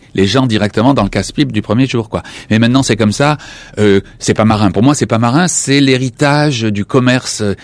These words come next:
du thé, par exemple. Il fallait que, c'est le, le voilier qui arrivait le premier, qui vendait. C'est une chose commerciale, quoi. Les gens qui prennent leur temps, euh, dans la vie, en bateau, comme dans toutes les choses dans leur vie,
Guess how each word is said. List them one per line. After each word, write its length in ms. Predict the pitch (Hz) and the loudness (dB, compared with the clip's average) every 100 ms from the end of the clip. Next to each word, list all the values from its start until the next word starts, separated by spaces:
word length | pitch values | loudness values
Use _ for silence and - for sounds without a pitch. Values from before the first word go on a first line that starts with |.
| - - | -16 -10
du 140 | 92 95 | -8 -4
thé, 260 | 120 117 | 0 0
par 160 | 107 98 | 2 0
exemple. 300 | 98 113 104 | 0 0 0
Il 60 | |
fallait 260 | - 101 104 | 0 0 0
que, 180 | 95 85 | -2 -6
c'est 180 | - 87 | -6 -6
le, 60 | 87 71 | -6 -6
le 100 | 92 | -2
voilier 380 | 101 104 117 | 0 2 2
qui 100 | 110 | 0
arrivait 340 | 85 104 95 104 | -2 -2 0 0
le 80 | 90 | 0
premier, 540 | - 101 113 135 139 - - | -2 0 4 4 2 -4 -14
qui 120 | - | -4
vendait. 420 | 90 104 123 160 - - - | 0 2 2 2 0 -12 -6
C'est 220 | - 113 | -4 -2
une 80 | 127 | -2
chose 180 | 131 113 | -2 2
commerciale, 540 | 113 98 - 92 87 | 2 2 0 -2 -2
quoi. 160 | - - - - - | -6 -10 -14 -12 0
Les 160 | 107 | 2
gens 260 | 120 156 170 | 4 2 0
qui 160 | - 123 | -2 -4
prennent 300 | 131 139 135 | 0 2 2
leur 180 | 117 | 0
temps, 460 | - 131 131 143 156 - - - - | 0 2 2 2 -2 -10 -20 -20 -2
euh, 120 | 95 | 0
dans 180 | 95 113 | 2 2
la 140 | 110 101 | 2 0
vie, 340 | 107 117 98 | 0 2 2
en 60 | 92 | 2
bateau, 320 | 98 135 120 | 2 2 2
comme 180 | 98 87 | 0 -2
dans 120 | 90 | -4
toutes 140 | 98 | -2
les 80 | 104 | -2
choses 140 | 107 | 0
dans 100 | 101 | 2
leur 140 | 95 92 | 0 0
vie, 240 | 98 139 | -2 -4